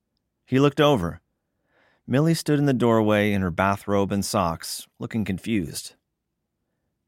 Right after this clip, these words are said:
"Jesus, Millie, you scared me." "I'm sorry." "Where did you get that doll?" "It's an antique statuette,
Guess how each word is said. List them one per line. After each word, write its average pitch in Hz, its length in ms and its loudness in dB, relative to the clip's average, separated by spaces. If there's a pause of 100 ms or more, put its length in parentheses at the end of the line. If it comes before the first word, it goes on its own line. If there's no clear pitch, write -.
"Jesus, 170 480 -4
Millie, 117 320 -2
you 156 120 2
scared 196 460 2
me." 80 200 -14 (1300)
"I'm 120 140 -2
sorry." 101 440 0 (1120)
"Where 98 260 -4
did 180 140 -4
you 196 80 -8
get - 200 -4
that - 200 -2
doll?" 127 400 0 (1080)
"It's 147 200 -4
an 139 100 0
antique 123 540 0
statuette, 117 920 -2